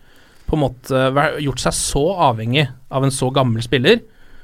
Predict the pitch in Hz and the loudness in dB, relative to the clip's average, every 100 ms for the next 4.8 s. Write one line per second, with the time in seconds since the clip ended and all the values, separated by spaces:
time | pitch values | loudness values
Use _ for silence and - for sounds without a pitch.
0 | - - - - 160 151 147 151 139 156 | -20 -20 -20 -4 0 2 2 2 2 2
1 | 135 131 135 131 - - 120 139 139 170 | 0 0 0 -2 -4 -4 -2 0 0 2
2 | 156 147 160 127 131 127 120 143 120 117 | 2 2 2 0 -2 -2 -2 -4 -4 -2
3 | 117 98 - 127 262 - - - - - | -2 -4 -4 0 0 -2 -20 -20 -20 -20
4 | - - 151 151 156 156 160 | -20 -6 -2 0 0 0 -2